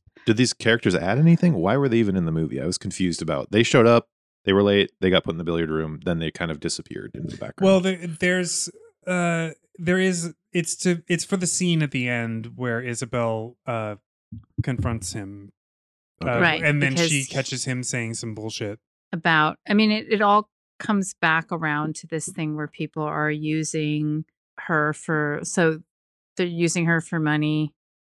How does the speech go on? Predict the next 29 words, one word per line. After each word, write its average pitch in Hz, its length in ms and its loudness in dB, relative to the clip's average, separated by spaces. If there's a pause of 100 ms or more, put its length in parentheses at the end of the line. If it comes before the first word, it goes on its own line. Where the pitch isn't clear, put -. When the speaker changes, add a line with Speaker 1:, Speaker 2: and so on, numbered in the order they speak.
(100)
Speaker 1:
or, 143 220 0
you 147 200 0
know, 147 60 0
they're 143 220 -2
attempting 151 440 -2
to 147 60 2
use 147 260 -2
her 151 160 0
for 160 140 -2
social 139 340 -6
status 143 500 -4
and 147 220 4
money, 143 380 2
and 147 160 0
it's 156 220 -4
just - 180 0
sort 190 200 -2
of, 151 260 -2 (760)
Speaker 2:
Hmm. - 680 -16
Speaker 3:
Hmm. 104 160 -12 (160)
Speaker 1:
it's - 160 -2
a 247 40 2
little 285 280 6
rough. - 840 2
Speaker 3:
Yeah. 117 320 0
Speaker 1:
Isabel. 160 600 0 (200)
Isabel's 202 520 2
got 185 240 4
it 170 200 0